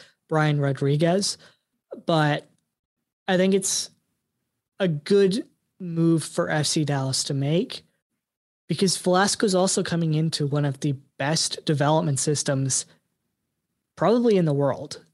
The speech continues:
I'd put them in sort of that second tier of top development systems, Ajax obviously being number one, but I think with the amount of talent that F C Dallas has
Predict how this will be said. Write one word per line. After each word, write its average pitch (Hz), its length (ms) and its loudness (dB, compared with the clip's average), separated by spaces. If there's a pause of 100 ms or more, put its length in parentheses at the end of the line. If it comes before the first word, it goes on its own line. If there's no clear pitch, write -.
(920)
I'd 170 240 0
put 196 200 0
them 180 160 2
in 165 100 2
sort 160 220 0
of 151 120 0
that 151 220 -2
second 160 480 0
tier 147 320 0
of 135 220 -4 (460)
top 160 260 0
development 151 480 2
systems, 147 680 -2
Ajax 147 640 0 (140)
obviously 147 440 0
being 143 380 0 (420)
number 151 260 2
one, 135 360 2
but 123 240 0 (500)
I 165 100 2
think 185 220 2 (340)
with - 440 -4
the 165 100 -2
amount 165 220 4
of 170 80 0
talent 165 320 -2
that 135 100 -2
F 139 120 -2
C 160 120 0
Dallas 135 360 0
has 139 260 -2